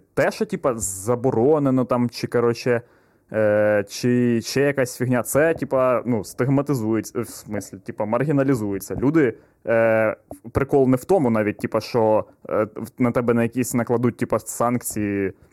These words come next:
грошові чи ще щось таке. Люди просто будуть тобі писати суперкінчені речі, типа, е, в коментарях.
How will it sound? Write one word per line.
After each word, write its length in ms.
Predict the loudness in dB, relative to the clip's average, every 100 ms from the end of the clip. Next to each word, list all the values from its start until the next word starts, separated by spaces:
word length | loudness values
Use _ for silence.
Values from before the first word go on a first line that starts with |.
| _ -6
грошові 640 | -2 0 0 0 0 -2
чи 140 | -6
ще 180 | -4 -4
щось 260 | -2 -8 -6
таке. 300 | -4 -4 -4 -8 -14 -12 -6
Люди 260 | -2 0 0
просто 340 | 0 0 0
будуть 300 | 0 0 0
тобі 180 | 0 -2
писати 500 | -2 0 0 0 -4 -6
суперкінчені 1120 | -6 -2 0 0 -4 -6 0 0 2 2 4
речі, 320 | 4 2 -2
типа, 320 | -6 -2 -2 -2 _ _ _ -4
е, 160 | 0 0
в 140 | -2
коментарях. 720 | -2 0 0 0 0 0 -4